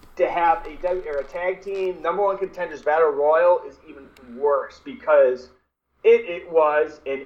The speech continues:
is a cluster amongst clusters. Have a, you know, a worst case scenario, have a triple threat, uh, fatal four-way tag team number one contenders match. You know what I mean?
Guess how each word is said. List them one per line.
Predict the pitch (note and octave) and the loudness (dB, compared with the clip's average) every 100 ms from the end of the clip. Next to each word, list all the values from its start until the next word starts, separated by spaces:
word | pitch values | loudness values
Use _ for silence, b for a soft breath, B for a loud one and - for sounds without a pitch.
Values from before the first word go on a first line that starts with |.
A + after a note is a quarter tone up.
| - | -2
is | F3 D3+ - | 4 4 4
a | C#3+ C#3 | -6 -6
cluster | - - D#3+ - - - - _ _ _ | -16 0 0 0 -10 -10 -12 _ _ _
amongst | D3 D3 C#3 - | -4 -4 -6 -12
clusters. | - - B2 - - - - _ _ B B B | -6 0 0 -2 -14 -14 -20 _ _ B B B
Have | - A#3+ C4 C4 G#3 - _ _ _ | -2 2 4 2 -2 -14 _ _ _
a, | E3+ F#3 F#3 F#3 F3+ F3 D#3+ _ _ _ _ _ - | -8 -4 -2 -2 -4 -12 -20 _ _ _ _ _ -18
you | D#3 | -8
know, | D3 C#3 - _ _ _ _ _ G#2+ | -6 -6 -12 _ _ _ _ _ -8
a | F#3 | -8
worst | D3 E3 A3+ A#3+ - | -2 4 4 4 -2
case | C#3 C3+ | -2 -2
scenario, | C3+ C3 C3+ C3 C3+ | -6 -8 -2 -2 -2
have | D3 C3 | -4 -4
a | - _ _ _ - | -12 _ _ _ -6
triple | F3+ D#3 | -4 -4
threat, | - D#3+ C#3+ - _ _ D#3+ | -2 -2 -2 -8 _ _ -6
uh, | C#3 A#2+ | -6 -6
fatal | - D3+ D3 - | -4 -2 -2 0
four-way | D#3 F3 D#3+ B2 | 4 4 4 -2
tag | - A#2 A#2+ | -6 -10 -8
team | B2 A#2+ - b b | -10 -10 -14 b b
number | C3 C3 | 0 2
one | A#2+ A#2+ | 2 0
contenders | A#2+ A2+ A2 - | -6 -6 -6 -10
match. | - - | -12 -2
You | G3 | 4
know | F#3 | 6
what | D#3+ | 4
I | |
mean? | D#3+ F3+ | -2 -4